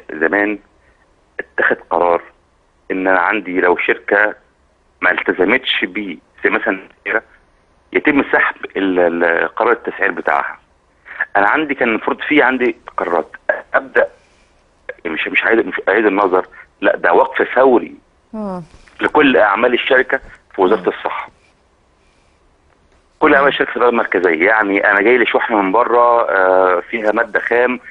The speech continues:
Speaker 1: ده كله يقف، ما فيش إفراج جمركي، ما فيش تحاليل هاخدها عي-، تحاليل عينات خاصة بيها، ما فيش تفتيش مصانع هيديك موافقة عشان تطلع باتش. يبقى أنا كل الإجراءات ده اسمه التعامل، بس أنا كان نفسي مش حاجة اسمها إعادة النظر. لا،
Speaker 2: مم.
Speaker 1: هو فعلًا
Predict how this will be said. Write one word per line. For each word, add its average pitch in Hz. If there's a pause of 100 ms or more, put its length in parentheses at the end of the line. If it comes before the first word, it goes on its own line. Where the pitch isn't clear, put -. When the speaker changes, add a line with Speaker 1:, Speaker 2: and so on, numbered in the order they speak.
(240)
Speaker 1:
ده 110
كله 120
يقف، 104
ما 90
فيش -
إفراج 110
جمركي، 104
ما 98
فيش 87
تحاليل 107
هاخدها 101
عي-، 90 (300)
تحاليل 110
عينات 90
خاصة 101
بيها، 117 (480)
ما 87
فيش -
تفتيش -
مصانع 110
هيديك 92
موافقة 117
عشان 95
تطلع 107
باتش. -
يبقى - (140)
أنا 85 (440)
كل 143
الإجراءات 98
ده 104
اسمه 117
التعامل، 80
بس 95
أنا 117
كان 107
نفسي 120
مش -
حاجة 110
اسمها 98
إعادة 95
النظر. 80 (520)
لا، -
Speaker 2:
مم. 165
Speaker 1:
هو 98
فعلًا 95